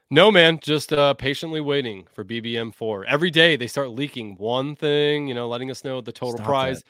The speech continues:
Speaker 2: that.
Speaker 1: then the
Speaker 2: Every
Speaker 1: first
Speaker 2: time
Speaker 1: prize.
Speaker 2: I go
Speaker 1: Oh.
Speaker 2: to the fucking app, the second they drop that, and it makes me so angry. Like, stop
Speaker 1: Ugh.
Speaker 2: that, guys. <laughs>
Speaker 1: God,
Speaker 2: Please.
Speaker 1: man. But no, man, ju-, b-, besides waiting for B B M four, I ain't got nothing else going on currently. So, uh, just appreciate everyone tuning in.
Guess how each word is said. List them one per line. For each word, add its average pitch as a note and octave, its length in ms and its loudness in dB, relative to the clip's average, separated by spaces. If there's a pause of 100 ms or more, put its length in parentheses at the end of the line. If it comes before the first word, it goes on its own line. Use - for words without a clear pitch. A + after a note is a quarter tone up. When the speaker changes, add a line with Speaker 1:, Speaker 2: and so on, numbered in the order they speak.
(180)
Speaker 2:
that. - 60 -14
Speaker 1:
then B2 140 -4
the A2 80 -6
Speaker 2:
Every B2+ 180 0
Speaker 1:
first C#3 120 -2
Speaker 2:
time A#2 120 2
Speaker 1:
prize. C3+ 260 2
Speaker 2:
I G2 40 0
go G#2 400 0 (180)
Speaker 1:
Oh. A2 360 0
Speaker 2:
to G2 60 -16
the G2 120 -4
fucking G#2 340 -4
app, G#2+ 220 -2
the G2 100 -8
second G#2 280 -4
they G2 80 -4
drop G#2 320 0
that, F2+ 200 -6
and F#2+ 80 -10
it F#2+ 40 -6
makes G2+ 200 -4
me G#2 60 -6
so G#2 180 -4
angry. G2 380 -4
Like, F#2 180 -10
stop B2 260 0
Speaker 1:
Ugh. B2+ 60 -4
Speaker 2:
that, F#2 140 -4
guys. C#3+ 500 -10
<laughs> - 100 -20
Speaker 1:
God, B2 440 0
Speaker 2:
Please. G#2 100 -18
Speaker 1:
man. G#2+ 260 -18 (300)
But B2+ 160 -6
no, E3 180 4
man, C#3 220 -2
ju-, D3+ 340 -8
b-, E3+ 140 -8
besides D#3+ 460 0
waiting F3 180 -4
for E3 80 -14
B D#3 140 -8
B D3+ 160 -8
M C#3+ 100 -8
four, D#3+ 300 -4 (640)
I A#2 140 -6
ain't C3+ 80 -8
got C3 140 -4
nothing C3 240 -10
else C3 200 -8
going C3+ 200 -8
on C3+ 140 -8
currently. A#2 400 -12
So, A#2 360 -10
uh, A#2 340 -8
just B2+ 160 -16
appreciate C#3+ 380 -8
everyone C3+ 300 -8
tuning C#3+ 360 -8
in. D#3+ 280 -4